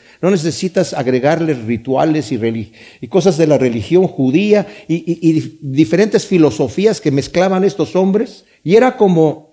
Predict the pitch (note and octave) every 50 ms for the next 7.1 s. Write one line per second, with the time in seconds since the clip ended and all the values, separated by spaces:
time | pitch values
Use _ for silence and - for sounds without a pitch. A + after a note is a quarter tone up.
0 | - - F3+ F3+ E3+ D3+ C#3+ D3 C3+ A2 - - - _ _ _ _ _ _ -
1 | E3+ D#3+ D#3+ C#3 A#2 - - - _ _ _ - A3+ C4+ A#3 - B3 G3+ - C4
2 | B3+ C4+ C4+ C#4 - - A#3+ A#3 G3 - - A#3+ F#3 - E3 D#3 D3+ - D#3 D#3
3 | C#3+ - - G#3+ A3+ A#3+ A3+ - A3 G#3 - - F3+ D3+ - - - C#3 A2 -
4 | - - - - B2+ C3 D3 D3 F#3+ - - - - C#3+ D3 C#3+ - D3 C#3+ C#3
5 | C3+ - D#3 - - A3+ B3+ C4+ C#4 C4 C4+ - A3 G#3+ A#3 B3 A#3 A3 A#3 G#3
6 | - - - F#3+ - - G#3+ E3+ - D3 - - A#2+ G#2+ G#2 A#2+ D3+ G3+ - -
7 | _ _